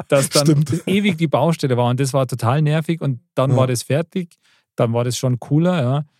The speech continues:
Speaker 1: Und das ist jetzt sicher besser, als wie während der Baustelle.
Speaker 2: Mhm.
Speaker 1: <laughs> Aber wie das davor war, keine Ahnung.
Speaker 2: Wahrscheinlich einfach noch krasser. Ja, jetzt ist halt krass, vorher war's noch krasser.
Speaker 1: Ich hoffe, ja, damit's wenigstens ein bisschen was gebracht hat.
Speaker 2: Also was mir echt immer nervt,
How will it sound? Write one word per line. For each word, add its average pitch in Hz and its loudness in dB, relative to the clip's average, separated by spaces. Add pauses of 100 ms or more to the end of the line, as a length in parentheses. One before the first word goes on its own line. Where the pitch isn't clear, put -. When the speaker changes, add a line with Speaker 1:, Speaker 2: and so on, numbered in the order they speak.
(240)
Speaker 1:
Und 117 0
das 120 -4
ist 131 2
jetzt 127 -2
sicher 147 0
besser, 151 0
als 131 -4
wie 135 -2 (420)
während 123 -2
der 120 -2
Baustelle. 139 0 (220)
Speaker 2:
Mhm. 101 -4
Speaker 1:
<laughs> - -20
Aber - 2
wie 202 4
das 160 0
davor 135 -2
war, 117 -6 (300)
keine 113 -2
Ahnung. 117 -6 (140)
Speaker 2:
Wahrscheinlich 120 0
einfach 127 -2
noch 143 4
krasser. 110 -2
Ja, 117 -2
jetzt - 0
ist - -2
halt 127 2
krass, 117 -4
vorher 135 2
war's 131 -2
noch 135 0
krasser. 90 -6
Speaker 1:
Ich 110 -2
hoffe, 139 0
ja, 104 -4
damit's 123 -4
wenigstens 120 -2
ein 110 0
bisschen 127 -8
was 104 -10
gebracht - -14
hat. 110 -10
Speaker 2:
Also 156 0
was 165 2
mir 185 0
echt 160 -4
immer 185 4
nervt, 160 0